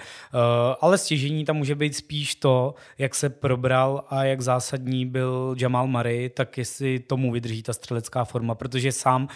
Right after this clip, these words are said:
ten Jokic si myslím, že by to měl hrozně těžký, že on tam potřebuje minimálně toho sekundárního střelce a to prostě musí být ten Murray. Jestli jako zase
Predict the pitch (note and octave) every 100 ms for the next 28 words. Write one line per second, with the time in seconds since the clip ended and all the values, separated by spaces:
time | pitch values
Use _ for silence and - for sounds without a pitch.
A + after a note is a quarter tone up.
0 | - - C3+ B2+ C#3+ B2+ - C3 B2 C#3
1 | B2 C3 B2+ C3 C3 C3 B2+ C3 C3+ -
2 | C3+ C3 C3 C#3 B2 - B2 A#2+ A#2 -
3 | D#3+ D3+ D#3 C3 C3 B2+ C3 - - C3+
4 | B2 B2 B2+ B2 - A#2+ - B2 - -
5 | - C3+ A#2+ B2+ - B2 B2 - C3 B2
6 | B2 C3+ C3 A#2 G#2+ A#2 - B2+ B2 C#3+
7 | B2+ B2 C#3